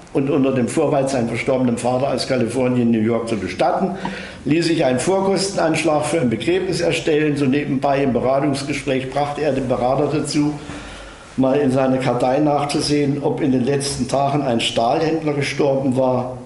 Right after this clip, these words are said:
Der Berater ging so in ein Kerbloch. Kartensortiermaschine, welche an einen I-B-M-Großrechner angeschlossen war, ließ ein paar tausend Hollerit-Kerblochkarten durchlaufen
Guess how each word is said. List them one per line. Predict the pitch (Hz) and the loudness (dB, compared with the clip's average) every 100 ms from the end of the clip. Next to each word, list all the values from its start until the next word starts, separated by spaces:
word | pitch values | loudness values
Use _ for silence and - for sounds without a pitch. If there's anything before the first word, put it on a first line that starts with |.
| - - - - | -18 -20 -20 -6
Der | 117 | -4
Berater | 110 113 - 107 113 - | -2 -2 0 0 0 -4
ging | - 120 | -2 -2
so | 120 113 | 0 0
in | 98 | 0
ein | 92 | -2
Kerbloch. | 127 127 139 147 123 - - - - - - - - | 0 0 0 0 0 -6 -12 -16 -20 -20 -20 -12 -2
Kartensortiermaschine, | 131 143 131 123 127 135 131 123 - 127 127 113 | -2 0 -2 -2 0 2 2 2 0 0 2 2
welche | 120 123 | 2 2
an | 123 | 0
einen | 139 123 123 | 2 2 2
I-B-M-Großrechner | 123 120 110 117 123 135 151 147 147 139 139 | 0 0 0 0 0 0 0 0 -2 -2 -2
angeschlossen | 135 135 131 135 127 127 123 | -2 -2 -2 0 0 2 2
war, | 123 127 | 2 2
ließ | 120 | 2
ein | 131 | 0
paar | 127 120 | 0 0
tausend | 135 120 120 113 | 2 2 2 0
Hollerit-Kerblochkarten | 131 120 117 170 - 165 147 131 127 139 135 120 | 0 2 2 0 0 0 2 0 0 -2 -2 0
durchlaufen | 131 120 127 117 117 | 0 0 0 2 0